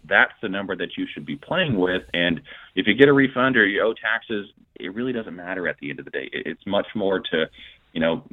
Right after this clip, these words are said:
actually impactful to, you know, make sure your A G I is at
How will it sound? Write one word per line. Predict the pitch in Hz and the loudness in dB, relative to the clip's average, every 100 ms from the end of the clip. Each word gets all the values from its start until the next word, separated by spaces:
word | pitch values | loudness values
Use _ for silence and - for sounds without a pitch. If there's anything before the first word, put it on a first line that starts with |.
| - _ | -20 _
actually | 90 98 - 87 80 | 6 6 4 -6 -6
impactful | 80 - 135 - - 90 80 - | -4 2 2 2 -2 -6 -6 -4
to, | 80 76 _ - | -4 -6 _ -18
you | 78 | -14
know, | 76 | -10
make | 87 - | -8 -4
sure | 82 | -4
your | 80 80 | -2 -4
A | 87 | -6
G | 80 82 | -4 -2
I | 87 92 | 0 0
is | 87 82 - | 0 -6 -4
at | 82 | -2